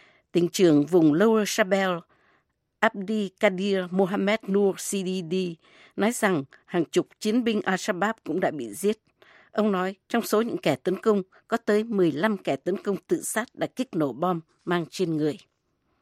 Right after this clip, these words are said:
Nhà nước Hồi giáo đã giết ít nhất một trăm bốn mươi sáu thường dân ở thành phố Kobani của Syria trong một chiến dịch tấn công nhắm vào thị trấn Kobani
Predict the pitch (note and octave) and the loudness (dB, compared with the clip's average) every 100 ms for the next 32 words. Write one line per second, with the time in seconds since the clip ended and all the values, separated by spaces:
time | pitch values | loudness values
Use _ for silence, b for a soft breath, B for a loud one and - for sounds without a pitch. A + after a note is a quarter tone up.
0 | _ b b b b b b b b b | _ b b b b b b b b b
1 | _ G#3+ G#3 C#4 A#3+ E3 G3+ A#3 A3 G3 | _ 0 0 2 2 2 2 2 0 0
2 | D4 - C#4+ C#4+ F#4+ F3 E3+ D3+ - C4 | -2 -2 0 0 -2 0 0 0 0 2
3 | B3 A#3 B3+ B3 A#3 B3 - F3+ D3 C3 | 2 0 -2 -2 -2 -2 0 2 2 2
4 | A3+ F3 - C#3+ - F#3+ - A#3 G3+ G#3 | 2 0 -2 -4 -2 -4 0 0 2 0
5 | G#3 A3 - D3+ - G3 G#3 G#3 G3+ F#3+ | -2 -4 -4 -6 -4 -4 -2 -2 -4 -6
6 | B B B3+ A#3 - G#3 A#3 F3+ - - | B B -4 -2 -4 -4 -4 -4 -4 -2
7 | G#3+ - B3 A3+ G#3 G3+ A3+ F#3 - - | -2 -2 -2 -2 -2 -4 -4 -6 -8 -4
8 | F3+ G#3+ A3 F#3+ G3+ G3 | -4 -2 -2 0 -2 -4